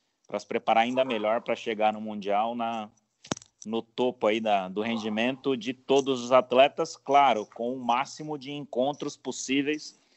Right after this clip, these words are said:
da seleção absoluta, que isso é, é e sempre foi um dos problemas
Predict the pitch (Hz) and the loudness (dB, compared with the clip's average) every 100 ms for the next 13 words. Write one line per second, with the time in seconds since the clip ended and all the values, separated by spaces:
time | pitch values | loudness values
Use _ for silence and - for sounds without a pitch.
0 | _ _ 120 117 - 123 113 123 123 127 | _ _ 4 6 6 8 6 4 2 2
1 | - 143 95 - - 110 110 117 117 _ | -6 -4 -4 -8 -6 -6 -4 -6 -6 _
2 | _ _ _ 135 160 - 165 147 - 180 | _ _ _ 6 6 4 -6 -6 -6 -8
3 | 180 170 - 143 156 151 151 - 139 113 | -6 -8 -2 -2 -2 -6 -6 -2 -4 -2
4 | 120 131 131 - - | -2 -2 -6 -10 -20